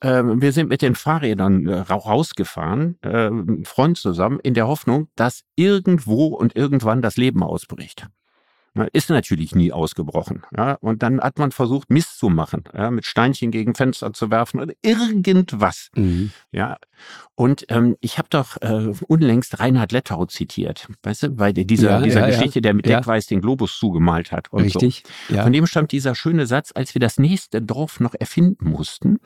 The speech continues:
Speaker 1: war dort mehr los."
Speaker 2: <laughs>
Speaker 1: Und genau so war das. Wir mussten quasi mit der Fantasie auffüllen, ja, wie langweilig unsere jugendliche Realität war. Das hat,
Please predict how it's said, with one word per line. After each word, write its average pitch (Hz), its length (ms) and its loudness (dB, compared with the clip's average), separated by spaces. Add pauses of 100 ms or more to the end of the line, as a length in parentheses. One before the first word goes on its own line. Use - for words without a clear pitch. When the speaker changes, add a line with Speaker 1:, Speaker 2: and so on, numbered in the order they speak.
(220)
Speaker 1:
war 127 160 2
dort 139 260 0
mehr 123 180 2
los." 76 480 -4 (120)
Speaker 2:
<laughs> - 0 - (1800)
Speaker 1:
Und 147 200 2
genau 160 280 4
so 175 160 0
war 135 200 0
das. 87 220 -2
Wir 113 80 4
mussten 160 400 0
quasi 139 540 -2
mit 131 180 -2
der 123 60 0
Fantasie 131 540 -2
auffüllen, 143 720 0 (160)
ja, 110 360 0
wie 120 320 -2
langweilig 123 880 0
unsere 131 240 2
jugendliche 131 640 0
Realität 95 600 -2
war. - 100 -18 (1160)
Das - 240 0
hat, - 260 -2